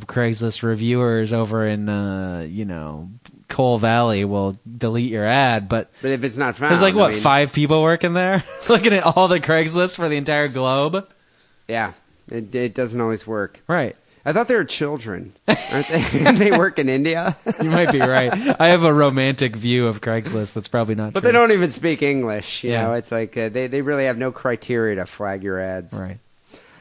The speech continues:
Speaker 2: Um, Jebediah James Stipe, twenty-seven years old, of Carbon, Wyoming,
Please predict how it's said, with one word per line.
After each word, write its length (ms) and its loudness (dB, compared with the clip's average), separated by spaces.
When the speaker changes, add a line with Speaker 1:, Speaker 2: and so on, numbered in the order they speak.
Speaker 2:
Um, 340 2
Jebediah 680 0
James 400 -2
Stipe, 320 -2
twenty-seven 520 -2
years 240 -2
old, 220 0
of 200 -6
Carbon, 380 0
Wyoming, 600 -2